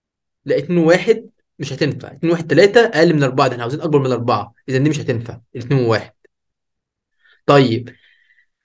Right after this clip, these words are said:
قلنا تلاتة والاتنين، طب خلينا ناخد تلاتة وواحد، تلاتة وواحد، اللي هي ديت مع ديت. تلاتة وواحد هتساوي كام؟ هتساوي أربعة، ما تنفعش برضه. ليه؟ لأن أربعة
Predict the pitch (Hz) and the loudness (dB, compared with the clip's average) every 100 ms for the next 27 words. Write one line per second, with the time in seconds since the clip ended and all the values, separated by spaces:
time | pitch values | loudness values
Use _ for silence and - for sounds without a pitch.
0 | _ _ _ _ _ _ _ _ _ _ | _ _ _ _ _ _ _ _ _ _
1 | _ _ _ 113 - 180 185 175 180 151 | _ _ _ -8 4 6 6 6 4 4
2 | - 170 240 233 - _ _ - 120 139 | 2 2 2 0 -10 _ _ -6 -2 0
3 | 170 175 170 170 160 127 117 - - _ | 2 2 0 2 2 4 2 -2 -16 _
4 | _ - 139 170 202 220 - - 123 117 | _ -2 2 2 0 -4 -6 -6 -2 -2
5 | 117 113 139 139 160 208 220 _ _ _ | -2 -2 0 2 2 0 -2 _ _ _
6 | _ _ _ _ _ _ _ _ _ _ | _ _ _ _ _ _ _ _ _ _
7 | _ _ _ _ _ _ _ _ 123 117 | _ _ _ _ _ _ _ _ -6 -4
8 | 113 104 - _ _ _ _ _ _ 175 | -4 -6 -12 _ _ _ _ _ _ 4
9 | 170 151 180 143 165 160 156 151 - 160 | 6 6 4 2 -2 0 0 0 0 0
10 | 147 180 151 135 170 147 127 127 123 170 | 2 0 0 -4 -6 -4 -2 0 2 4
11 | 247 - - 131 135 135 131 160 202 240 | 4 2 -6 -4 -2 -2 -2 2 2 2
12 | - | -4